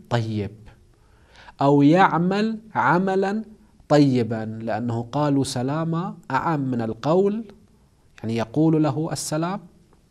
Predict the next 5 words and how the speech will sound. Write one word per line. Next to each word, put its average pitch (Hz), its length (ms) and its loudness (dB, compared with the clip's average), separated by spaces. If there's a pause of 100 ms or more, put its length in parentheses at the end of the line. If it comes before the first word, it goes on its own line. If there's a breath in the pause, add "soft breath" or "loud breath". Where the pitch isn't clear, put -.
(560)
أو 190 360 -2 (920 soft breath)
أن 143 160 0
يعمل 156 560 2
عملا 190 720 0
إيجابيا. 117 960 0